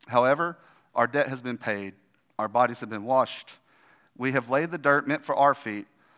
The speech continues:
at his pierced and bloody feet when he was hanged on the cross tomorrow on Good Friday. And on Easter Sunday, we will find him risen and our great, ta-, great debt paid in full. Let us go, Lord, in prayer.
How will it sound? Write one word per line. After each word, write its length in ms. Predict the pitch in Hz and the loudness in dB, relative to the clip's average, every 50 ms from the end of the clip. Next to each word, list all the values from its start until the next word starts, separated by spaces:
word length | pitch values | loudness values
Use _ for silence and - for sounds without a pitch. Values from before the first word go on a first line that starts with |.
| _ _ _ | _ _ _
at 120 | 98 110 | -8 -6
his 120 | 117 113 - | -6 -6 -8
pierced 380 | - - 143 151 156 - - | -8 -8 -6 -6 -6 -8 -10
and 100 | 156 120 | -12 -8
bloody 260 | 113 123 127 123 123 | -4 -2 -2 -2 -4
feet 320 | 117 - - 104 104 113 - _ _ _ _ _ _ _ _ | -10 -10 -10 -10 -10 -10 -12 _ _ _ _ _ _ _ _
when 120 | - 123 123 | -10 -8 -8
he 100 | 131 135 | -6 -6
was 180 | 143 127 - | -8 -8 -6
hanged 320 | - 147 151 160 160 147 - | -6 -6 -6 -6 -6 -8 -8
on 80 | 135 | -8
the 80 | 147 143 | -8 -4
cross 280 | - 147 135 143 - | 0 2 2 2 0
tomorrow 340 | - - 143 120 110 104 113 | -2 -8 -6 -4 -2 -2 -2
on 120 | 120 117 120 | -2 -4 -4
Good 160 | 135 143 135 | -8 -12 -10
Friday. 400 | - - 147 123 101 101 98 90 - _ _ _ _ _ _ - - - _ _ _ _ | -4 0 0 0 0 -2 -8 -10 -16 _ _ _ _ _ _ -20 -20 -20 _ _ _ _
And 100 | - 110 | -6 -4
on 140 | 113 117 127 | -4 -4 -4
Easter 220 | 139 143 - 175 | -6 -8 -8 -12
Sunday, 480 | 160 - - 151 127 113 113 110 110 113 - _ _ _ _ _ _ _ | -10 -6 -6 -6 -4 -4 -6 -6 -6 -8 -12 _ _ _ _ _ _ _
we 120 | - 117 | -12 -8
will 100 | 117 120 | -8 -8
find 260 | 117 - 139 135 131 127 | -4 0 0 0 0 -2
him 120 | 117 107 | -6 -6
risen 380 | 120 139 156 151 180 185 196 - _ _ _ _ | -6 -6 -6 -8 -10 -12 -14 -16 _ _ _ _
and 120 | 117 110 | -10 -8
our 100 | 113 113 | -8 -8
great, 220 | 101 113 117 117 - | -8 -8 -10 -12 -10
ta-, 200 | - 123 113 120 - _ - - _ | -10 -10 -10 -10 -12 _ -20 -20 _
great 420 | 127 120 143 147 156 - _ - _ 113 | -6 -4 -4 -4 -4 -6 _ -20 _ -8
debt 260 | 113 120 120 - _ | -6 -6 -6 -6 _
paid 200 | - 123 117 104 | -10 -10 -10 -10
in 80 | 101 | -12
full. 340 | 101 - - 101 92 85 92 _ _ _ _ _ _ _ _ | -16 -14 -14 -14 -14 -14 -18 _ _ _ _ _ _ _ _
Let 140 | 120 123 120 | -8 -8 -8
us 80 | 117 | -6
go, 140 | - 127 117 | -8 -8 -8
Lord, 240 | 107 113 113 104 95 | -6 -6 -10 -10 -10
in 60 | 95 | -12
prayer. 280 | - 101 92 87 87 | -12 -14 -14 -14 -14